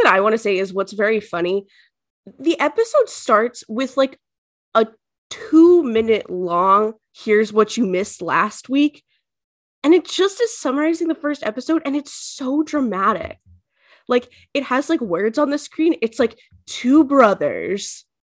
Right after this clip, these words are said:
coming back to find what happened to their mother twenty-two years ago, interspersed with cuts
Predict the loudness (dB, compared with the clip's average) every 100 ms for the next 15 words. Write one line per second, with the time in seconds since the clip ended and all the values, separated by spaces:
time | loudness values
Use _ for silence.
0 | _ _ _ _ _ _ -2 2 4 4
1 | 4 2 0 -8 -8 0 2 2 -4 -8
2 | -6 -2 0 2 2 0 -4 -6 -6 -6
3 | -2 -2 0 -2 -4 0 2 4 2 0
4 | 0 -6 -6 -2 -2 -2 -6 -6 -8 -4
5 | -4 -6 -16